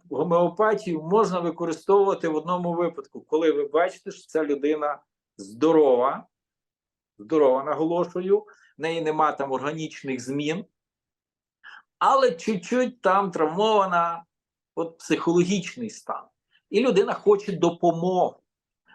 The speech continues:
Людина не, коли ви надаєте їй інтелектуальний продукт якийсь, вона це не розцінює, ну, їй складно оцінити. А коли ви даєте фізичний продукт, ін'єкцію, гранулу,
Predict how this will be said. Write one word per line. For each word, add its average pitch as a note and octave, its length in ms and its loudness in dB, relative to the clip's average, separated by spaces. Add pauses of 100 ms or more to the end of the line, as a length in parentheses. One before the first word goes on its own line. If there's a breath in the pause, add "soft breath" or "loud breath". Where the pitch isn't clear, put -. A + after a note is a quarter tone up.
(100)
Людина B3 320 2
не, G#3 120 -6 (280)
коли G3+ 280 2
ви G#3 120 4
надаєте F3+ 720 2
їй F3+ 400 -6
інтелектуальний E3+ 1000 0
продукт E3+ 500 -4
якийсь, G3 720 -6 (600 soft breath)
вона G3 220 2
це G3 160 -4
не F#3+ 120 2
розцінює, F3+ 800 -2
ну, E3+ 80 -6
їй F3+ 120 -2
складно D#3 580 -2
оцінити. A2+ 500 -10
А - 40 -14
коли F#3 200 0
ви F3+ 100 0
даєте E3 400 2
фізичний D#3 760 -6
продукт, C#3 460 -4 (1160)
ін'єкцію, E3 1040 2
гранулу, D#3+ 880 0